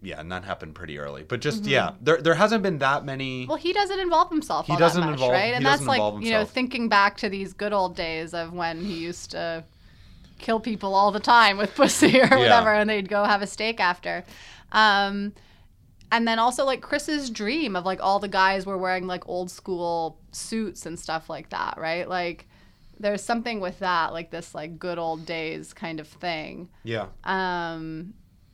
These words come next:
Speaker 2: is really tainted with vile-, I don't know, with everything. I don't know how to really describe it, but, like,
Speaker 1: Yeah.
Speaker 2: um, the fact that people could look back fondly on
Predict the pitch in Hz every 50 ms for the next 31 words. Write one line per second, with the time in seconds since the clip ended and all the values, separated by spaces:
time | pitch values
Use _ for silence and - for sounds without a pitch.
0 | _ _ _ _ _ - 214 208 185 190 202 214 220 220 226 226 - 208 175 214
1 | 294 - 254 139 127 - 151 165 185 180 170 170 175 - _ - - - - -
2 | - - - - - - - - - _ - - - - - _ _ _ _ _
3 | _ _ _ - - - - - - - _ - _ - - 180 170 175 151 156
4 | 160 160 - - - 175 175 170 151 151 151 156 160 160 - - 165 165 175 165
5 | - - 98 101 151 160 143 175 202 - 175 170 160 151 139 147 160 170 156 156
6 | 147 147 151 147 143 135 170 - - - 151 - 170 160 - - - - - 175
7 | - - 165 156 104 104 107 101 - - - - - - - - - - 190 190
8 | 185 185 180 180 175 175 165 160 170 185 196 - - 180 202 - 226 208 202 202
9 | 202 - 208 202 - 208 202 202 190 - - 180 170 165 190 196 190 - - 180
10 | 165 175 - - - - 190 180 175 185 190 185 160 170 160 156 151 165 156 160
11 | 180 - - - 170 170 165 160 160 156 151 156 160